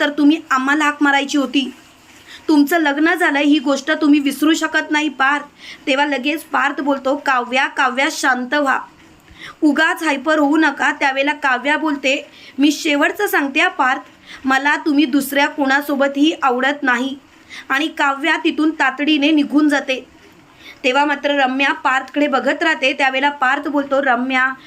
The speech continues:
तू त्यांचं बोलणं मनावर घेऊ नकोस. त्या कशा आहेत तुला माहिती आहेत ना. आता त्या काय बोलून गेल्या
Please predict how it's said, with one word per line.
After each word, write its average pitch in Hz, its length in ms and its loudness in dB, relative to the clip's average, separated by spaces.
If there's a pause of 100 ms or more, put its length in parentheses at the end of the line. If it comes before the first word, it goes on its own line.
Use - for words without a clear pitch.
(160)
तू 349 80 2
त्यांचं 294 420 0
बोलणं 285 260 2
मनावर 285 400 2
घेऊ 277 200 0
नकोस. 262 340 0 (440)
त्या 349 100 0
कशा 339 340 -2
आहेत 339 220 0
तुला 330 180 2
माहिती 311 380 0
आहेत 294 180 -4
ना. 240 180 0 (440)
आता 294 260 0
त्या 359 220 0
काय 339 300 0
बोलून 339 340 2
गेल्या 285 320 2